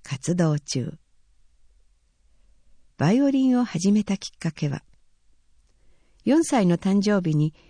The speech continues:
両親にバイオリンを買ってもらいました。幼稚園の時に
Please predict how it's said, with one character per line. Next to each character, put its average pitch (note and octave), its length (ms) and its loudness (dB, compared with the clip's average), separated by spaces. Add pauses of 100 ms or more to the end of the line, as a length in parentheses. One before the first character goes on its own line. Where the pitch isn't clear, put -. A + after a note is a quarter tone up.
(140)
両 B3 180 6
親 A3 220 2
に F3+ 140 4
バ G#3 160 4
イ A3+ 80 4
オ B3 60 4
リ A#3+ 160 4
ン A#3+ 80 4
を A#3 40 -2
買 A3+ 160 -4
っ - 20 -6
て - 140 -4
も G#3+ 140 2
ら G#3 100 2
い G#3 80 2
ま G3 120 2
し - 140 -4
た。 - 140 -12 (800)
幼 A3 140 4
稚 B3 200 2
園 B3 120 6
の G3 100 2
時 G3 260 -4
に F#3 220 2